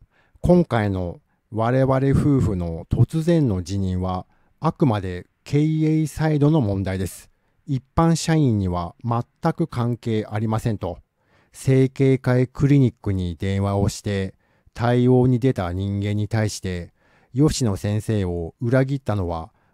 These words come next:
あんたたちじゃないのか」と、罵詈雑言を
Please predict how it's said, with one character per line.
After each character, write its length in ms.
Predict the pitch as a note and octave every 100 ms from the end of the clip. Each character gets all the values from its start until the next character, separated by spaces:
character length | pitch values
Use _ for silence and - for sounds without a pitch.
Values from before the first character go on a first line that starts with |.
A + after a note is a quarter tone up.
| _
あ 160 | C3 C#3+
ん 160 | D3+ D3
た 160 | A2+
た 180 | - G#2+
ち 140 | -
じ 80 | G#2
ゃ 80 | F#2+
な 120 | G#2
い 40 | G#2
の 100 | F#2+
か」 160 | G2+
と、 240 | F#2 E2+ - - _ _ _
罵 220 | G#2+ B2 C#3
詈 180 | A#2+
雑 120 | F#2+ G2
言 440 | G2 F#2 G2 F#2+
を 320 | F#2+ F#2+ -